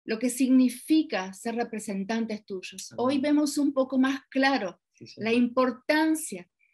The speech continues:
Speaker 1: de dimensionar la im-, la, la, el nivel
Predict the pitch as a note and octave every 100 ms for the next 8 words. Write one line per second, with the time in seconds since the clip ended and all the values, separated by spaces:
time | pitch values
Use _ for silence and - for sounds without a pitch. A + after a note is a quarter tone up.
0 | _ _ _ F3 A3 A3 G#3+ G#3 - G#3
1 | B3+ C4 C4+ C4+ - C4 C4 D4 D4+ A3
2 | G3+ G#3 G#3+ A3 - G#3 G3+ - G#3 G3+
3 | - _ _ - A3+ B3 C4 B3+ D4 E4+
4 | E4 G#3+ -